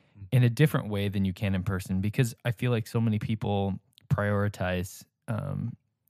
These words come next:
Speaker 2: physical interpersonal relationships more than they value online relationships. But I feel like, I feel like there's a cognitive dissonance with people that, that talk about it in that way,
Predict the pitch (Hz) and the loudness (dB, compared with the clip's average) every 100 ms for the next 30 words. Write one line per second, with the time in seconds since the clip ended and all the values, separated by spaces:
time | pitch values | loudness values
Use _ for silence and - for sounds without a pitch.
0 | - - 117 107 98 95 95 92 101 - | -18 -4 -2 -2 -4 -4 -4 -2 -4 -4
1 | 104 95 101 98 98 - 104 - 117 - | -6 -6 -6 -4 -6 -6 -8 -6 -8 -6
2 | 107 104 98 98 95 92 95 107 _ _ | -4 -4 -4 -4 -2 -4 -6 -8 _ _
3 | _ _ _ _ _ 120 101 87 90 92 | _ _ _ _ _ -6 -2 0 0 -2
4 | 87 85 90 - _ _ - 113 98 87 | -2 -2 -4 -8 _ _ -8 -4 -2 -2
5 | 87 90 82 87 - 110 - - - - | -4 -4 -4 -6 -8 -8 -10 -12 -14 -18
6 | _ _ _ - 120 117 117 - 151 151 | _ _ _ -10 -2 0 0 0 2 4
7 | 135 - _ _ - - - 156 139 127 | 2 -2 _ _ -10 -6 2 2 4 2
8 | 117 110 - 107 104 104 - _ _ _ | 2 0 -2 0 2 0 -4 _ _ _
9 | _ _ - 113 110 101 101 104 98 98 | _ _ 0 0 0 -2 -2 -2 -2 -4
10 | 98 - 104 - - 107 107 101 - _ | -6 -6 -8 -8 -8 -8 -6 -8 -8 _
11 | - 123 - - 107 - 107 95 - - | -6 -4 -4 -4 -4 -2 -4 -4 -4 -6
12 | 110 101 101 110 110 | -4 -4 -6 -4 -4